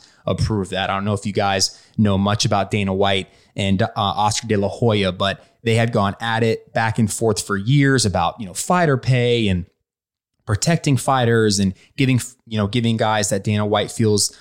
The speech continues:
you know, are washed, you know, not washed up, but should be retired and they're medically, um,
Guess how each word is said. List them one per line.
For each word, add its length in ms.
you 100
know, 80
are 100
washed, 460
you 80
know, 100
not 180
washed 300
up, 80
but 140
should 180
be 140
retired 640
and 160
they're 220
medically, 720
um, 480